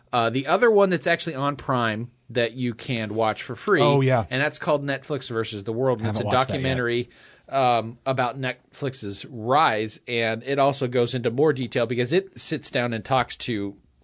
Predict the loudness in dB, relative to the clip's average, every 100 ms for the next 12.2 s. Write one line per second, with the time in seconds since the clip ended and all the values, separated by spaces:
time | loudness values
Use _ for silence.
0 | -6 -2 0 0 0 0 0 0 0 0
1 | -2 -2 -2 -2 -4 -2 -2 -2 -2 -4
2 | -10 _ _ _ _ _ -8 -6 0 2
3 | 2 0 -2 -4 -12 -2 2 2 0 _
4 | _ _ -16 _ -12 0 4 6 4 -2
5 | -6 -4 -2 -2 -2 -2 -2 -4 -6 -8
6 | -8 -12 -10 -10 -12 _ -6 -2 -2 -4
7 | -8 -12 _ _ -10 -8 2 2 2 -4
8 | 0 0 0 -2 -4 -4 -4 -4 -2 -8
9 | -6 -6 -6 -18 -8 -4 -2 -2 -4 -6
10 | -4 -4 -8 -8 -16 -20 _ -20 -6 -2
11 | -2 -6 -20 -2 2 2 2 -4 -2 -2
12 | -4